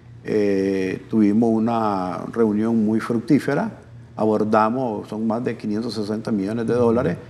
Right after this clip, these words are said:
Speaker 1: en proyecto. El proyecto Mojolca es un proyecto hidroeléctrico que se lo plantearon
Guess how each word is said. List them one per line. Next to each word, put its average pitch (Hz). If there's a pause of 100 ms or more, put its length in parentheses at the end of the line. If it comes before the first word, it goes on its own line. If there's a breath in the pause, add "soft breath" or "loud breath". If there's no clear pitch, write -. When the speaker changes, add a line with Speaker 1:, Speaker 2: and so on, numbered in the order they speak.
(380 loud breath)
Speaker 1:
en 120
proyecto. 117
El 120
proyecto 151
Mojolca 123
es 113
un 127
proyecto 123
hidroeléctrico 135 (480)
que 110
se 104
lo 104
plantearon 131